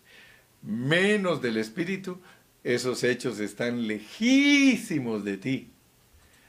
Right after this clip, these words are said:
Estar muerto está lejísimo de ti si no estás en el Espíritu. Estar resucitado está lejísimos de ti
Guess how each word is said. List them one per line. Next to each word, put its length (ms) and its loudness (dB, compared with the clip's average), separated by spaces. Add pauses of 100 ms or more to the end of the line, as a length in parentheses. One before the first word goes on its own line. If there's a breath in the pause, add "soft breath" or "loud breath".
(180 soft breath)
Estar 320 0
muerto 400 0
está 300 -2
lejísimo 800 0
de 140 -4
ti 240 -4
si 160 -6
no 120 -4
estás 280 -4
en 100 -8
el 160 -6
Espíritu. 540 -14 (480 loud breath)
Estar 340 2
resucitado 800 0
está 260 -2
lejísimos 1120 0
de 120 -2
ti 260 -6